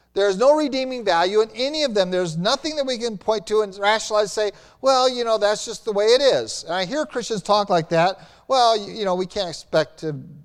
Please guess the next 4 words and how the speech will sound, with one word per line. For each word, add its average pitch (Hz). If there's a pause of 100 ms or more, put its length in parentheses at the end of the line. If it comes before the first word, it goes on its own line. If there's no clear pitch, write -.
(1500)
No, 226
I'm 180
at 196
war. 214